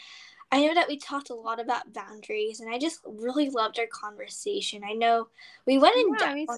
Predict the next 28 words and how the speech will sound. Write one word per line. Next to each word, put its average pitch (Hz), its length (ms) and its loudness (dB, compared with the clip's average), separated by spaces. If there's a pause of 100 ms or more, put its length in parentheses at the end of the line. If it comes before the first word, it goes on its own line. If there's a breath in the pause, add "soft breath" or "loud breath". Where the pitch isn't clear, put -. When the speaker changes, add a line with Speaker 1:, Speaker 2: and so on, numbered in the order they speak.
(120)
Speaker 1:
like, - 80 -12
Speaker 2:
too. 226 380 0
Speaker 1:
how 240 340 2 (280)
we 233 280 -8
distanced - 1000 -8 (200)
with, 233 560 -2
you 220 160 -8
know, 208 280 -8
our 226 140 0
peers 311 760 2 (100)
and 214 480 -4 (440 loud breath)
also, 226 560 2
like, 214 300 -10
our 226 360 -6
own 214 500 -10 (880 soft breath)
experiences 240 1300 2 (100)
with 240 260 0
boundaries. 214 1080 -4 (560 loud breath)
Um, 262 380 4
but 262 260 0
to - 220 -6
end 262 180 -2
this 370 160 -2 (100)
episode 226 640 0
on 226 140 -4
a 247 80 0
positive 214 760 -6
note, 202 340 -8